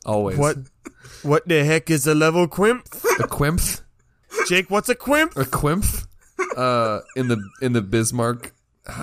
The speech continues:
Speaker 1: family, uh, tree
Speaker 2: Okay.
Speaker 1: ladder?
Speaker 2: Okay. Yes.
Speaker 1: Uh,
Speaker 2: So, th-, hold on. The Bismarck family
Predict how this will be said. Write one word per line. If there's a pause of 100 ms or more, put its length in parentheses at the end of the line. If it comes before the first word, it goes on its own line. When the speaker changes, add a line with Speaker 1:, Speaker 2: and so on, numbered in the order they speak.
(140)
Speaker 1:
family, (140)
uh, (140)
tree
Speaker 2:
Okay.
Speaker 1:
ladder?
Speaker 2:
Okay. (340)
Yes.
Speaker 1:
Uh, (580)
Speaker 2:
So,
th-,
hold
on.
The
Bismarck
family